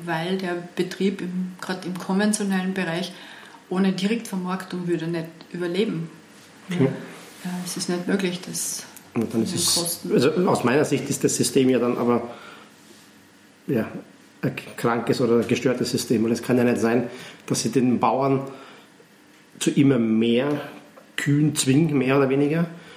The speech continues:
Speaker 2: zu immer höherem Milchaus-, zu hö-, höheren Milchausstoß zwingen, nur damit er überleben kann. Weil, wenn man das jetzt anschaut, Inflation rauf, runter, Kosten steigen, et cetera pp. Und der Bauer kriegt vierzig bis fünfzig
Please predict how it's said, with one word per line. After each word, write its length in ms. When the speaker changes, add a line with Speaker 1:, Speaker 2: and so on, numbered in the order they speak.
Speaker 2:
zu 140
immer 460
höherem 540
Milchaus-, 640
zu 160
hö-, 180
höheren 380
Milchausstoß 720
zwingen, 420
nur 220
damit 260
er 60
überleben 440
kann. 180
Weil, 260
wenn 220
man 80
das 100
jetzt 120
anschaut, 320
Inflation 520
rauf, 240
runter, 600
Kosten 380
steigen, 380
et 80
cetera 200
pp. 500
Und 140
der 60
Bauer 340
kriegt 220
vierzig 360
bis 120
fünfzig 480